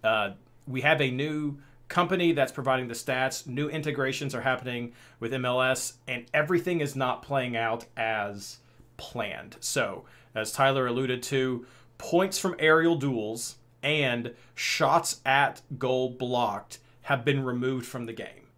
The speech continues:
There's a note in the official rules, but players will not be earning any points from aerial duels won or goals blocked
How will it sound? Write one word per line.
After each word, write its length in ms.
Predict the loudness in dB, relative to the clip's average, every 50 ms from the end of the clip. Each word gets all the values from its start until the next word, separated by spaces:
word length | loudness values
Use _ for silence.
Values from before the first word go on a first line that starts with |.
| _ _
There's 200 | -6 -6 -4 -6
a 60 | -6
note 520 | -8 -6 -4 -2 0 0 -2 -4 -8 -14 -14 -10
in 120 | -8 -6
the 120 | -4 -4 -6
official 340 | -4 -4 -6 -6 -4 -6 -6
rules, 400 | -4 -4 -4 -4 -6 -8 -10 -10
but 200 | -12 -14 -14 -16
players 520 | -10 -2 0 2 2 2 0 -2 -4 -6
will 200 | -6 -4 -4 -4
not 560 | -4 -4 0 0 2 2 2 0 -4 -10 -18 -16 -10
be 180 | -8 -8 -6 -6 -4
earning 340 | -4 -4 -4 -4 -6 -8 -8
any 180 | -8 -8 -8 -8
points 540 | -6 -4 -2 0 0 -2 -4 -8 -12 -14 -14 -18 -20 -20 -20 -14
from 180 | -10 -10 -10 -10 -6
aerial 380 | -2 0 0 2 2 0 0 0
duels 320 | 0 0 0 0 0 0
won 500 | -2 -4 -2 -2 0 0 0 -2 -4 -8 -12 -20 -20 -20 -10 _
or 460 | -2 0 2 2 2 2 0 -2 -6 -8 -14 -20 -20 -20 -20 -20 _ -18 -4 0
goals 440 | 2 4 4 4 2 2 -2 -4
blocked 680 | -8 -8 -8 -4 -2 0 0 -2 -2 -6 -12 -16 -16 -18